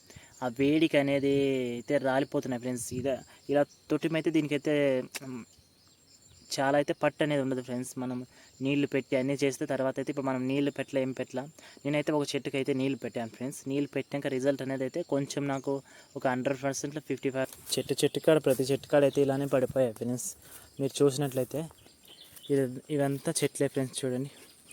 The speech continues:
ఇక్కడైతే, ఇక్కడ పైన అయితే ఇలా అయితే ఉన్నాయి ఫ్రెండ్స్. పైన అయితే ఇలా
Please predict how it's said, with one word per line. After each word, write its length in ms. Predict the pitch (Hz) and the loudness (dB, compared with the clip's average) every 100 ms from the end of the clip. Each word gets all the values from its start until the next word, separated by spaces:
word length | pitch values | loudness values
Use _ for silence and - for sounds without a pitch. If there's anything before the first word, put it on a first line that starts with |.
| - - - - | -20 -20 -20 -18
ఇక్కడైతే, 380 | - 143 120 160 165 208 - - - - - - - - - - - _ - - - - - _ - _ - | -4 -2 0 -2 -2 -8 -12 -20 -20 -20 -20 -20 -20 -20 -20 -20 -20 _ -20 -20 -20 -20 -20 _ -20 _ -12
ఇక్కడ 160 | - 143 - | -2 -2 0
పైన 200 | 143 151 156 | 0 0 -2
అయితే 140 | 170 156 | -4 -4
ఇలా 80 | 135 | -2
అయితే 140 | 135 139 | -4 -4
ఉన్నాయి 220 | 127 127 120 | -6 -8 -10
ఫ్రెండ్స్. 300 | 120 139 - - - - _ _ _ _ - _ _ _ _ - _ _ _ _ _ _ - - - - - _ - _ _ _ _ - - _ - _ - - - - - - | -12 -10 -12 -16 -20 -20 _ _ _ _ -20 _ _ _ _ -20 _ _ _ _ _ _ -20 -20 -20 -20 -20 _ -20 _ _ _ _ -20 -20 _ -20 _ -20 -20 -20 -20 -18 -2
పైన 180 | 147 151 | 0 0
అయితే 120 | 151 151 | -2 0
ఇలా 100 | 143 | 0